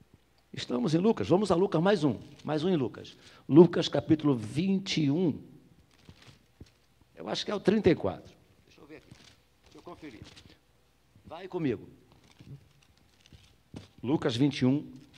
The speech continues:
eu acho que é o trinta e quatro. Deixa eu ver. Hum, é isso? "Ah, acautelai-vos por vós mesmos." Lucas vinte e um, trinta e quatro. "Acautelai-vos por vós mesmos, para que nunca", preste atenção nesse texto,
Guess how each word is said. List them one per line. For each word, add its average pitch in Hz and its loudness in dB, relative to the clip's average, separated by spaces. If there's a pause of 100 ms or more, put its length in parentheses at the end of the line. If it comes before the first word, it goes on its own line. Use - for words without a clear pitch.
(540)
eu 135 -16
acho 139 -14
que - -10
é 147 -2
o 139 -2
trinta 165 -6
e 117 0
quatro. 87 -10 (280)
Deixa - -10
eu 120 -4
ver. 98 -4
Hum, 127 -4 (840)
é 110 -6
isso? 165 -2 (300)
"Ah, 143 -2
acautelai-vos 208 6
por 214 8
vós 214 4
mesmos." 208 10 (640)
Lucas 170 4
vinte 170 0
e 175 4
um, 190 4
trinta 208 4
e 170 4
quatro. 101 0 (340)
"Acautelai-vos 180 8
por 196 2
vós 202 6
mesmos, 190 8 (440)
para 208 8
que 214 2
nunca", 254 4
preste 214 -4
atenção 190 0
nesse 220 -2
texto, 160 0